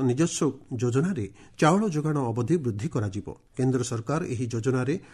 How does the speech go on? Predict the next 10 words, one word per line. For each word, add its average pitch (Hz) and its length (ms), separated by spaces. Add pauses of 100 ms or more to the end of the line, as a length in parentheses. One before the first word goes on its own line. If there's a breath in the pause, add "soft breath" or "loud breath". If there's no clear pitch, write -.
(180 loud breath)
ଦୁଇ 139 240
ହଜାର 185 240
ଅଠେଇଶ 135 340
ମସିହା 170 320
ପର୍ଯ୍ୟନ୍ତ 127 480
ମାଗଣା 120 440
ଚାଉଳ 131 340
ବଣ୍ଟନ 117 420
ଅବଧି 104 320
କରିଛନ୍ତି। 113 600